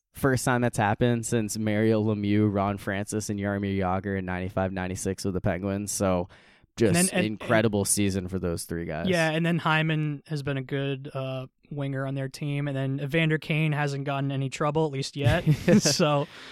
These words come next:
Speaker 1: Uh-huh.
Speaker 2: so, uh, that's good for them as well. Uh, yeah, well, for, for me,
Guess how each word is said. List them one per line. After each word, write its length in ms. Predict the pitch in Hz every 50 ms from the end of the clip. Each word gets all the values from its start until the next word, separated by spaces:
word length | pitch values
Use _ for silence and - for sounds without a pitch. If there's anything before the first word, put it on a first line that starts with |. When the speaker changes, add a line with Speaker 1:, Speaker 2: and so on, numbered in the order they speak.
| - -
Speaker 1:
Uh-huh. 140 | 110 120 117
Speaker 2:
so, 140 | 113 110 -
uh, 200 | 151 143 143 143 - - - - -
that's 200 | 165 160 - -
good 160 | - 180 151 -
for 140 | - 160
them 260 | 151 156 151 156 160 165
as 160 | 147 135 147
well. 400 | 143 139 143 151 170 170 175 - _ - _ _ _ _ _ _ _ _ _ _ _ _ - -
Uh, 320 | 156 156 170 175 170 165 170
yeah, 140 | 202 202 214
well, 100 | 214 208
for, 180 | - - 269 269
for 180 | 262 - -
me, 240 | 226 220 247 262 277